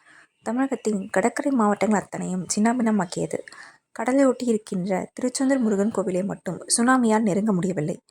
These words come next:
எல்லா இடங்களிலும் கடல் அலை சீறிக்கொண்டு நிலத்தை நோக்கி வந்தது. ஆனால் திருச்செந்தூரில் மட்டும் கடல்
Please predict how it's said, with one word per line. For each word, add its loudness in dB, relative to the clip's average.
எல்லா 2
இடங்களிலும் 0
கடல் -2
அலை 0
சீறிக்கொண்டு -2
நிலத்தை 0
நோக்கி 0
வந்தது. -4
ஆனால் -4
திருச்செந்தூரில் -2
மட்டும் -6
கடல் 0